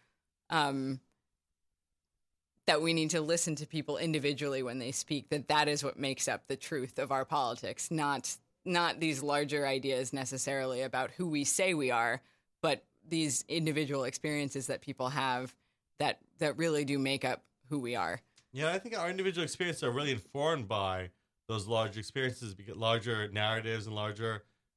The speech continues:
Speaker 2: structures, because, you know, we can't experience anything without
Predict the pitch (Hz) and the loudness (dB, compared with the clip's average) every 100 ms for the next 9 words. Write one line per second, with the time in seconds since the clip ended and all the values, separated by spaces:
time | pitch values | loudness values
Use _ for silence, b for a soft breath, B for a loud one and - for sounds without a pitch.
0 | _ - 139 160 139 123 113 120 131 113 | _ -2 0 0 0 0 0 -4 -4 -4
1 | 123 127 117 113 117 117 165 147 - 147 | -2 0 0 -2 -6 -6 -2 -2 -2 -4
2 | 120 131 147 131 107 110 107 107 | -2 -4 -4 -6 -4 0 2 2